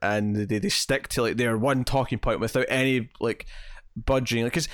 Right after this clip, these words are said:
all, all the dialogue between the old couple when they're on their own, where, you know, one of them corrects the other one 'cause they say something, you know, mildly inappropriate, uh, uh, if you can, you know, uh, you know, con-, con-, con-, construe it that way. Like, I get what it's doing,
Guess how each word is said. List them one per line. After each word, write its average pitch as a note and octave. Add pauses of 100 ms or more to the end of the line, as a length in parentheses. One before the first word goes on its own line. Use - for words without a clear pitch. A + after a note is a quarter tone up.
(160)
all, G3
all G3+
the A3
dialogue E3
between C#3+
the B2
old B2+
couple C3+
when B2
they're A#2+
on A#2
their G#2
own, A2+
where, G#2 (520)
you A#2+
know, A#2
one B2+
of C3
them B2+
corrects A#2+
the B2
other A#2
one A2
'cause G#2+
they A2+
say A#2
something, G#2+
you G#2
know, G2+
mildly A#2
inappropriate, G#2+
uh, -
uh, G#2
if A#2
you A#2
can, A2 (140)
you A#2
know, -
uh, G#2
you G#2+
know, G2+
con-, -
con-, A#2+
con-, -
construe A#2+
it F2+
that G#2
way. G#2 (460)
Like, C3 (1300)
I F3
get A#3+
what B3+
it's G#3+
doing, C3+